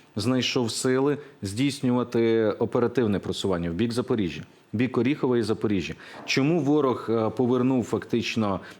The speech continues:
і обмежився зараз тактичними діями в напрямку Гуляйполя? Тому що не вистачає резервів.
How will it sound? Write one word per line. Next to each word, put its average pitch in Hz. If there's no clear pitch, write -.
і 120
обмежився 120
зараз 113
тактичними 113
діями 110
в 107
напрямку 117
Гуляйполя? 104
Тому 127
що 127
не 127
вистачає 131
резервів. 107